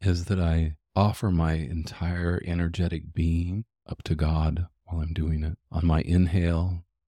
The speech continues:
I offer everything that's in me upwards, like I'm lifting my whole energy up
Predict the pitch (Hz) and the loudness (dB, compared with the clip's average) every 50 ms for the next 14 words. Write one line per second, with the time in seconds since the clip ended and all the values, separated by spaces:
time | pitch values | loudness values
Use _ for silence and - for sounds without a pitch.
0 | _ _ - 87 76 60 80 82 87 - - 82 - - 85 87 87 85 80 90 | _ _ -4 -2 -2 0 2 2 0 0 0 -2 -2 -2 0 0 0 2 2 2
1 | 82 80 80 76 - - 82 85 85 82 80 78 78 76 69 - - 90 - - | 2 2 2 0 0 0 2 2 4 2 2 0 -2 -4 -4 -2 -2 -2 -2 0
2 | 92 85 80 78 78 - 85 78 - - 80 80 80 82 82 - - 82 82 80 | 0 0 0 0 0 0 -2 -2 -2 -2 -2 -2 0 -2 -2 -2 -4 -4 -2 -2
3 | 78 76 69 - - 82 82 82 82 82 85 82 82 80 80 80 78 80 80 - | -2 -2 -2 -4 -4 -4 -2 0 0 0 0 -2 -2 -2 -2 -4 -4 -6 -8 -6
4 | - - 85 85 82 76 76 78 78 76 73 69 78 | -4 -2 0 0 0 0 -2 -2 -2 -2 -2 -2 -4